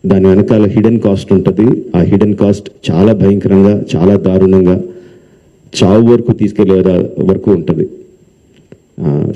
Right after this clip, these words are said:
సినిమాలు ఏముంది, ఫ్రీగా చూస్తున్నాం కదా, అంతే కదా, దీంట్లో పెద్దది ఏదో ఉంది అనుకుంటున్నారు.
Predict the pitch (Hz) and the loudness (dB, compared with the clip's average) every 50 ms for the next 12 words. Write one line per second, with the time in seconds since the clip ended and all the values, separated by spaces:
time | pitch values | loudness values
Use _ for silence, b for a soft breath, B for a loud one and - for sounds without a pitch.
0 | - - 101 95 107 123 120 120 120 117 113 113 110 113 113 110 110 - 104 107 | -2 0 2 2 4 2 4 4 2 2 2 2 2 2 2 2 0 0 0 2
1 | 104 117 110 - 110 101 - - 104 95 95 95 92 98 98 98 95 95 - - | 2 2 0 2 0 -2 0 2 2 2 2 2 2 2 0 0 -2 -2 -6 -12
2 | - - 87 85 - 117 101 101 101 101 92 95 98 95 95 101 - 98 92 87 | -8 -4 -4 -2 -2 0 0 2 2 2 2 2 2 2 0 0 0 0 0 0
3 | 95 90 95 95 92 95 92 92 98 92 85 87 82 - 82 - 90 85 85 87 | 2 2 2 2 2 2 2 2 2 0 0 -2 -4 -6 -6 -2 -2 -2 0 0
4 | 87 87 | 0 -2